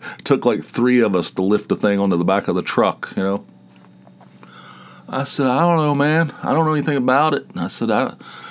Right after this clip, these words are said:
you know, and, um, but anyway, so, uh, sometimes you drive around on, on, on, um, trash day around here. I mean, I don't drive around checking out people's trash, but, you know, you just drive through town, you see all kinds of stuff out, and they take it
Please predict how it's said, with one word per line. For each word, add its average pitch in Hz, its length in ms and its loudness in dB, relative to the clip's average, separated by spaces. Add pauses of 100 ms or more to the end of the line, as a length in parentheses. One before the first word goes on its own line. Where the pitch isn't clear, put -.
(160)
you 120 120 0
know, 123 260 0 (460)
and, 120 200 2
um, 110 200 2
but 131 100 4
anyway, 80 320 0
so, 113 320 2
uh, 95 160 -4 (560)
sometimes 185 400 0
you 123 60 -2
drive 113 300 2
around 110 180 2
on, 95 200 -2
on, 90 380 -4
on, 87 300 -4
um, 78 420 -6 (840)
trash 147 420 0
day 82 140 0
around 80 380 -4
here. 85 280 -2 (360)
I 143 60 -4
mean, 135 100 2
I 123 40 4
don't 104 200 0
drive 76 260 -2
around 78 340 -4
checking - 300 -4
out 82 160 -4
people's - 280 -8
trash, 107 400 -2
but, 85 220 -6
you 113 140 -2
know, 104 80 0
you 98 120 0
just 82 120 -6
drive 95 300 0
through 98 180 -2
town, 110 360 0
you 92 60 0
see - 220 -2
all 117 140 0
kinds 113 240 -2
of 82 60 -6
stuff - 340 -6
out, - 200 -10
and 98 140 -2
they 95 80 -2
take 143 380 -4
it - 200 -10